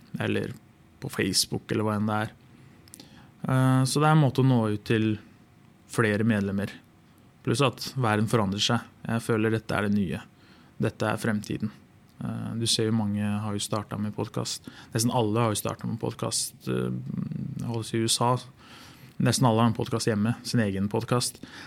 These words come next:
Det har jo blitt så populært. Eh, så det var egentlig der. Og så var det Trondheimskonferansen. Det husker du sikkert.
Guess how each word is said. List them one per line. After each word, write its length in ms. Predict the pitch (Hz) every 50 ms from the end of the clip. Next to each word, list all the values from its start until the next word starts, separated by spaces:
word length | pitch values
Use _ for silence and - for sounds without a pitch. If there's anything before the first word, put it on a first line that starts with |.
| - - - - -
Det 80 | - 123
har 140 | 113 110
jo 20 | 110 113
blitt 100 | 107 -
så 160 | 113 110 107
populært. 440 | - - 113 120 127 - - - - - - - - - - - - -
Eh, 680 | 120 120 123 123 123 123 123 123 123 123 123 123 123
så 80 | 127 -
det 100 | - 160
var 80 | 165 165
egentlig 220 | 151 - 160 147
der. 200 | 135 131 143 - - - - - - - - - - - - - - - - - - - - - - - - - - - - - - - - - - - - - -
Og 140 | 185 190 185
så 840 | - - - 202 196 196 196 196 196 196 190 196 196 190 190 180 165 - - - - - - -
var 140 | 156 156 156
det 100 | 160 156
Trondheimskonferansen. 1300 | 170 160 143 135 135 135 131 - - - 143 139 135 135 135 143 139 131 143 139 135 - - 180 190 185 - - - -
Det 260 | 143 143 143 143 143
husker 260 | 143 139 - - 139
du 120 | 131 135 139
sikkert. 640 | 135 139 139 165 185 - - - - - - -